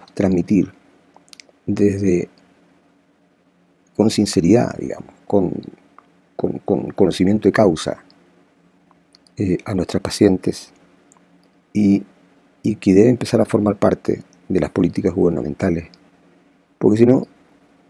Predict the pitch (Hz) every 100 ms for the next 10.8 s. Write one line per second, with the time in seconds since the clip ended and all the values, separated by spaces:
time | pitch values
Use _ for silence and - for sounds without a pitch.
0 | - 117 117 120 113 87 - - - _
1 | _ _ _ _ 92 92 95 92 - -
2 | _ _ _ _ _ _ _ 98 82 80
3 | - - - - - - _ _ _ _
4 | _ _ _ - - - _ _ - 127
5 | 156 165 156 - - - 117 117 131 120
6 | - - - - - 117 113 - - 104
7 | 104 101 101 90 - 104 95 87 80 107
8 | 95 90 - 82 95 90 87 - - 87
9 | 87 - - - - _ _ _ _ -
10 | 82 65 - 71 - 98 151